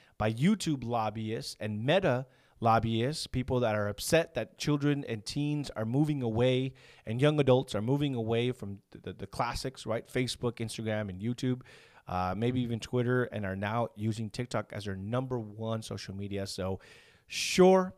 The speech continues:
there might be some spyware with TikTok, but also, who are we kidding here, folks? Uh, C N N Business says House panel votes to advance bill empowering Biden to ban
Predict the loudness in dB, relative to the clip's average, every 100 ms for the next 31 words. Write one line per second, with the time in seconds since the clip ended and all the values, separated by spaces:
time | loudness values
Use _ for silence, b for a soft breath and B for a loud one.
0 | 0 2 4 2 0 -4 -4 -4 2 4
1 | 4 2 2 0 -2 -2 -2 -2 0 -2
2 | 2 2 2 2 2 0 -8 _ -8 2
3 | 4 4 0 -6 -12 -14 -16 -18 -18 -18
4 | -20 _ B B B B B -2 -2 0
5 | 2 4 6 6 6 2 0 2 2 4
6 | 2 2 0 0 2 2 4 2 2 0
7 | 0 0 -2 -4 0 4 4 0 -4 0
8 | 2 2 -2 -2 0 2 2 -2 -4 -6
9 | -2 -2 -2